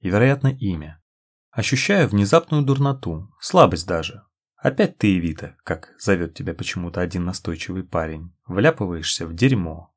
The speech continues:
большое дерьмо. От одного мерзавца сразу к... Но нет выбора и выхода. Инициативу Бориса выходом считать смешно.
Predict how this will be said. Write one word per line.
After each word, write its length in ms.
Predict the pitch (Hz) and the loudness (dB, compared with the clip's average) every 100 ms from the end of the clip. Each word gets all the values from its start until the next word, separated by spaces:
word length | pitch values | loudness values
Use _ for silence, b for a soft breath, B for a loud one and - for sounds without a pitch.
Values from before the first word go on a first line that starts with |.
| _ | _
большое 520 | - 147 - 90 80 | 2 2 0 -4 -4
дерьмо. 500 | 90 82 80 78 - _ _ _ | -6 -6 -6 -10 -16 _ _ _
От 220 | - 101 | -8 0
одного 320 | 127 131 160 185 | 4 6 4 4
мерзавца 760 | 107 90 90 76 - - - | 2 0 -2 -4 -8 -10 -12
сразу 540 | - 127 147 123 120 - | -4 4 4 4 -4 -8
к... 220 | - _ _ _ _ _ | -20 _ _ _ _ _
Но 180 | 98 87 | 0 2
нет 200 | 135 165 | 0 2
выбора 500 | 190 87 76 - _ _ | 0 0 -4 -10 _ _
и 100 | - | 2
выхода. 460 | 82 - - - - _ _ _ _ _ - | 2 2 -4 -10 -18 _ _ _ _ _ 4
Инициативу 680 | 139 147 - 151 160 151 | 4 6 2 -2 0 0
Бориса 600 | 135 165 214 - 82 80 - | 4 2 2 -4 -8 -12 -4
выходом 440 | 170 135 92 85 | 0 0 0 -4
считать 340 | - - 160 | -6 -2 -2
смешно. 580 | - 131 - 90 78 87 | 0 -2 -2 -4 -8 -14